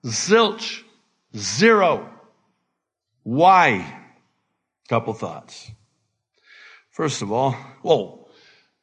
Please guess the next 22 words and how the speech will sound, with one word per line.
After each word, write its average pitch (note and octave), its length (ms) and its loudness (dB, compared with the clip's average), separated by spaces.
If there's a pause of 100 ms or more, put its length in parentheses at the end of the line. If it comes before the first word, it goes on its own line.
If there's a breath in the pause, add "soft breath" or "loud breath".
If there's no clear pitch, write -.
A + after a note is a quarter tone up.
(480)
let B2 240 -4
me A#2 280 -2 (240)
preface C#3+ 380 -2
it - 180 -10
this B2 220 -8
way. G2 240 -6 (600 soft breath)
You D3+ 200 -6
can B2+ 260 -4
be B2 140 -2
rest C3+ 360 0
assured A2 540 -4 (1200 loud breath)
that A2+ 220 -2
he, C3+ 320 -4
in C#3 360 -4
the B2+ 240 -8
end, A2+ 440 -6 (680)
was A#2+ 400 -8
recompensed A2 840 -8
according C3+ 640 -8
to A#2 280 -12
all C3 520 -6
the A2 160 -12